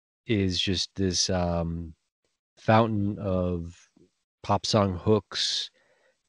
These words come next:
and, uh, and cool, like, you know,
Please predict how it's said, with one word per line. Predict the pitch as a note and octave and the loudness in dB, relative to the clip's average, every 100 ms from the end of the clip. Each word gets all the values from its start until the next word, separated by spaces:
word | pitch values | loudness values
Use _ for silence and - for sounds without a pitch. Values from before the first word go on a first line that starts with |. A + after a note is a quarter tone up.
| - | -2
and, | G2 F#2 F2+ F2 | 0 2 2 0
uh, | F2+ F2+ E2+ E2+ E2+ E2 D#2+ D#2+ - - _ _ _ - | -2 -2 -2 -2 -4 -4 -6 -10 -16 -20 _ _ _ -4
and | F#2+ F2 E2+ E2 D#2+ F2+ G#2 A2 - | -2 -2 -2 -6 -10 -16 -20 -16 -2
cool, | - A2+ G#2 | 4 6 6
like, | F#2+ E2+ E2 - - _ _ _ _ _ - | 4 0 -4 -14 -20 _ _ _ _ _ -8
you | F#2 | -6
know, | D#2+ | -6